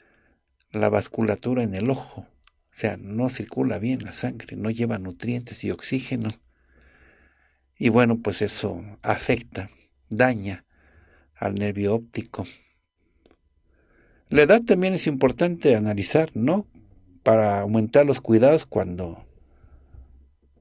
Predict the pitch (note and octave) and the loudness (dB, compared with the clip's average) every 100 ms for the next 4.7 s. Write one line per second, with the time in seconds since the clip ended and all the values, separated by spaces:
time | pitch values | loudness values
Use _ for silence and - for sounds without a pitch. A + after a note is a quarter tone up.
0 | _ _ _ - D#3+ B2+ A#2 F#2 G#2 F#2+ | _ _ _ -2 0 0 -2 -8 -8 -8
1 | F#2 - - _ _ _ _ _ - - | -12 -14 -20 _ _ _ _ _ -20 -16
2 | A2+ G#2+ G#2 G2 F2+ - _ _ _ _ | -2 0 0 -2 -4 -12 _ _ _ _
3 | _ _ _ _ _ _ _ _ _ A2 | _ _ _ _ _ _ _ _ _ -4
4 | - F#2+ - G2 F2+ A#2 | 0 -2 0 -2 -2 -6